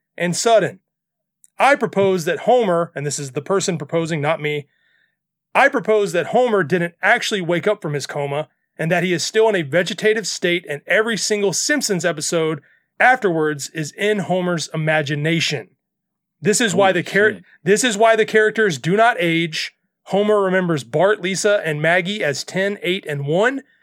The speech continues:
Speaker 1: so they will always appear that way in his dreams. He is subconsciously aware of time passing, so his mind will often update his memories so that the year they occurred matches up with the age he thinks he is,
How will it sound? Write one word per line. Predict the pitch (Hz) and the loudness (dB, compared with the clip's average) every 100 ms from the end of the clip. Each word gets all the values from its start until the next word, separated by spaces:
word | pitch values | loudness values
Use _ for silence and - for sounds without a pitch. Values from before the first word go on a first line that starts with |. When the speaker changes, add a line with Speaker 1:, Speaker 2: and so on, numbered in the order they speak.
| _ | _
Speaker 1:
so | - 220 | 2 4
they | 214 | 4
will | 185 170 | 2 2
always | 175 190 175 | 2 2 0
appear | 175 170 | -2 -2
that | 165 156 | -2 -2
way | 139 143 | -2 -4
in | |
his | 143 | -4
dreams. | 131 185 170 120 - - _ _ | -2 0 0 -4 -10 -16 _ _
He | - | -4
is | 180 - | -2 0
subconsciously | - 240 254 - 220 214 214 220 | 2 2 0 2 2 2 0 0
aware | 185 156 175 185 | -2 0 0 2
of | 190 143 | 0 -4
time | - - 220 | -2 0 0
passing, | 165 156 143 170 170 - - | 0 0 0 -4 -6 -10 -18
so | - 208 | 0 2
his | 208 | 4
mind | 208 208 | 4 4
will | 196 | 2
often | 196 196 202 170 - - | 2 2 2 -4 -2 0
update | 240 160 165 165 - | 0 0 -2 -2 -4
his | - 151 | -8 -4
memories | 156 208 170 147 151 - _ | 0 0 0 -2 -6 -10 _
so | - 196 | -4 -2
that | 170 147 | 0 -2
the | 156 | -4
year | 160 214 226 | 0 0 2
they | 208 | 2
occurred | 202 - 180 180 151 | 2 0 -2 -2 0
matches | 156 190 202 180 | 0 0 0 -4
up | 170 170 | -4 -4
with | 170 | -8
the | 147 - | -12 -10
age | 170 175 180 | -6 -4 -6
he | 180 | -8
thinks | 165 143 147 - | -8 -8 -8 -10
he | 156 151 | -12 -10
is, | 202 220 156 - - | -2 0 0 -2 -8